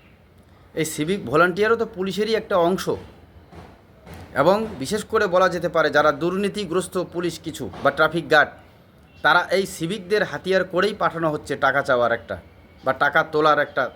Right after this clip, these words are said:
ধান্দা চলছে। তো কাজেই সব জায়গায় যেহেতু এই সিভিকদের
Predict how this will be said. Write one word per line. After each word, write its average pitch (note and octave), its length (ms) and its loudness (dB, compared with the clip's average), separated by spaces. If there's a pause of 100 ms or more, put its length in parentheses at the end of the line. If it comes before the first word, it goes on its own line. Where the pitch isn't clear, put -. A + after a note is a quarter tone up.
(280)
ধান্দা C#3 260 0 (100)
চলছে। G2+ 240 -10 (1120)
তো A#2 80 -6
কাজেই D#3 360 4
সব F3+ 300 -2
জায়গায় G#3 280 2
যেহেতু F#3+ 260 0
এই E3+ 120 0
সিভিকদের G3+ 420 -2